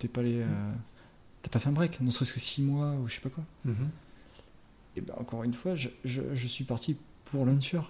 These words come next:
Speaker 2: Mhm.
Speaker 1: Je vais pas dire, « Alors, j'ai Launcher en tête, euh, mais,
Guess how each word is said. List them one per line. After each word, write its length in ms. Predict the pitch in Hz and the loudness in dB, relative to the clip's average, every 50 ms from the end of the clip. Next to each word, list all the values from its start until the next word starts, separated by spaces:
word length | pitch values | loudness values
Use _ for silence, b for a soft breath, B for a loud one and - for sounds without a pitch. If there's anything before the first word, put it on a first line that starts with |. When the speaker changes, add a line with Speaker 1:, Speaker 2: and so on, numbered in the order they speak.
| 151 | -4
Speaker 2:
Mhm. 140 | 127 127 123 120 | -4 -4 -2 -2
Speaker 1:
Je 120 | 120 117 120 | 0 0 2
vais 120 | 127 123 | 2 2
pas 160 | 123 135 135 | 4 4 4
dire, « 280 | 127 127 151 180 165 - - | 4 6 6 4 4 4 0
Alors, 260 | 139 135 131 131 123 | 2 4 4 4 4
j'ai 200 | 117 113 135 160 | 4 4 6 6
Launcher 320 | 165 160 156 147 - 165 160 | 8 8 6 6 4 4 4
en 140 | 143 131 123 | 4 2 6
tête, 360 | - 180 220 220 - - - B B B B B B B B B B - - | 8 6 6 6 4 -6 -8 B B B B B B B B B B -2 2
euh, 140 | 139 135 135 | 4 6 8
mais, 440 | 135 139 151 170 190 208 214 190 - | 8 10 12 12 12 12 12 10 4